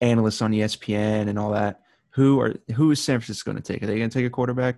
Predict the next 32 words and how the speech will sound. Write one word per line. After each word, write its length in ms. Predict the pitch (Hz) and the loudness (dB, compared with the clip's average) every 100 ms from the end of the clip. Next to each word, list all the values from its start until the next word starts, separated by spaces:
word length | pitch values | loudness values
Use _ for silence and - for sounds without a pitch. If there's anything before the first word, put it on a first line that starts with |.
| - | -4
Most 260 | 110 101 - | -6 -4 -6
likely. 380 | - - - - | -6 -8 -12 -10
Okay, 380 | 104 - 101 107 | -10 -6 -4 -4
so 360 | - 110 110 - | -4 -4 -4 -2
who? 320 | 117 104 - _ _ _ _ _ _ _ _ _ _ _ - | 0 0 -4 _ _ _ _ _ _ _ _ _ _ _ -10
Justin 260 | 92 - | -8 -8
Fields, 640 | 92 117 117 117 113 - - _ | -4 0 2 2 0 -6 -14 _
Trey 200 | - 67 | -16 -12
Lance, 680 | 65 104 110 110 104 - - - | -6 -2 0 0 -2 -8 -14 -8
Mac 300 | 90 76 - | -6 -6 -4
Jones. 600 | 110 110 107 107 101 - _ _ _ _ _ _ _ - | 0 2 2 0 -4 -10 _ _ _ _ _ _ _ -8
To 120 | - | 0
me, 400 | 117 139 147 139 - | 4 6 4 2 0
I 100 | 113 | 4
know 200 | 127 139 | 6 4
I 80 | 139 | 4
said 260 | - 139 | 0 -2
Justin 320 | 123 131 - 110 | 0 -2 0 -4
Fields, 520 | - 131 135 131 - _ | 0 2 2 0 -10 _
but 120 | - - | -4 0
that 160 | 110 | 2
was 140 | 110 110 | 0 -2
just 260 | 113 107 | -4 -4
because 320 | - 104 107 101 - | -6 -4 -4 -4 -2
I 140 | 101 | -2
thought 340 | 107 110 104 - | 0 0 0 0
they 60 | |
should 180 | 107 95 | -6 -4
take 180 | 113 101 | -4 -4
someone 240 | 107 107 | -2 -2
who 240 | 104 107 104 | 0 0 0
is 240 | 98 - | -2 -8